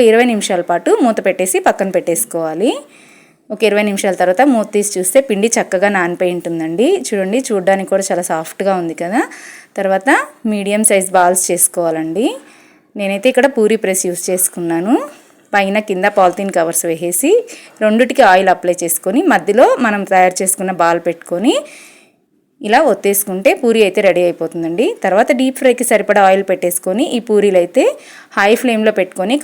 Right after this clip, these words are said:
కాల్చుకోవాలండి. లో ఫ్లేమ్ పెట్టుకుంటే సరిగా పొంగవి పూరీలు. మనము ఒక నాలుగు పూరీలు పక్కన చేసి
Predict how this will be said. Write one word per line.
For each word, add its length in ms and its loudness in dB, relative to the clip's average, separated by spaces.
కాల్చుకోవాలండి. 680 0
లో 60 4
ఫ్లేమ్ 260 0
పెట్టుకుంటే 380 -4
సరిగా 220 2
పొంగవి 400 0
పూరీలు. 380 0
మనము 200 2
ఒక 80 -4
నాలుగు 320 2
పూరీలు 300 2
పక్కన 260 0
చేసి 220 -4